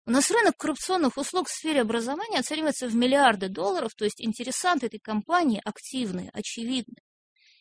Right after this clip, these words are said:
И никого это не беспокоит. И никто не пишет, как поступают в российский вуз со взятками. Знаете,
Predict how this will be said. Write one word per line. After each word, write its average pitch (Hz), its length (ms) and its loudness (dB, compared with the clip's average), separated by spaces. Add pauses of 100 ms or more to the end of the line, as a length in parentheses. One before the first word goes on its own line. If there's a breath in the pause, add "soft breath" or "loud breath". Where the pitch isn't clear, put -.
(300 soft breath)
И - 100 -2
никого 330 540 8
это 320 200 2
не 320 120 2
беспокоит. 277 720 -4 (500)
И 247 80 -2
никто 392 460 6
не 269 160 4
пишет, - 600 -4 (380)
как 381 400 8 (100)
поступают 311 640 2
в 196 60 -8
российский 240 440 -4
вуз 311 200 -2
со 269 140 -4
взятками. 254 480 -2
Знаете, 349 460 -4